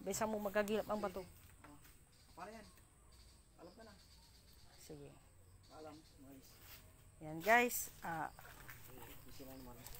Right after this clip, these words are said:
Speaker 1: ganyan. Finish na to, kamo.
Speaker 2: Finish na to.
Speaker 1: Tapos na yan.
Speaker 2: Tapos na yan. Tapos na yan.
Speaker 1: Lalagyan na lang ng bato, kamo.
Speaker 2: Lalagyan ng bato. Bukas, pag naarawan, lalagyan ko ng ano yan. Nakita na ako.
Speaker 1: Yan.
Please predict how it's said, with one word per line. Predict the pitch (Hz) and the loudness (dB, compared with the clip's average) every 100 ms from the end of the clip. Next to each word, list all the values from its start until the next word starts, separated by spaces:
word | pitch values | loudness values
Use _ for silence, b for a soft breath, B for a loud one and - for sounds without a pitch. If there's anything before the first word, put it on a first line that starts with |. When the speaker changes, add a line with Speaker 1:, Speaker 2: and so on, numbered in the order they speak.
| - | -2
Speaker 1:
ganyan. | 175 185 208 180 160 - - - - - | 0 2 4 4 2 -4 -10 -10 -10 2
Finish | 226 240 - | 6 6 6
na | 226 | 4
to, | 208 | 2
kamo. | 180 160 - - - - | -2 -2 -6 -12 -14 -8
Speaker 2:
Finish | 330 165 | -8 -6
na | - | 4
to. | 208 | 4
Speaker 1:
Tapos | 220 - | 4 4
na | 214 | 6
yan. | 208 175 156 | 6 4 -8
Speaker 2:
Tapos | - - | -10 -10
na | - | -6
yan. | 160 156 | -6 -6
Tapos | - | -10
na | - - | -12 -12
yan. | - | 8
Speaker 1:
Lalagyan | 202 214 226 226 | 12 12 12 12
na | 220 | 12
lang | 220 | 12
ng | 214 208 | 10 10
bato, | 202 190 | 8 8
kamo. | 175 139 - - | -2 -6 -8 -12
Speaker 2:
Lalagyan | 143 143 151 | -10 -8 -6
ng | 151 | -4
bato. | 165 165 165 - - | -4 -4 -6 -8 -8
Bukas, | 156 165 156 - - - | -6 0 0 0 0 0
pag | - 147 | 0 -2
naarawan, | 156 165 165 156 151 143 | 6 6 6 -2 -4 -6
lalagyan | 135 135 143 | -6 -6 -8
ko | 143 | -8
ng | 143 | -8
ano | 139 151 | -6 -6
yan. | 139 - - - - | -6 -8 -8 -10 -8
Nakita | - - | -8 -8
na | - - | -8 -8
ako. | - - - - - - - | -8 -8 -6 -4 -2 -2 -2
Speaker 1:
Yan. | - | -2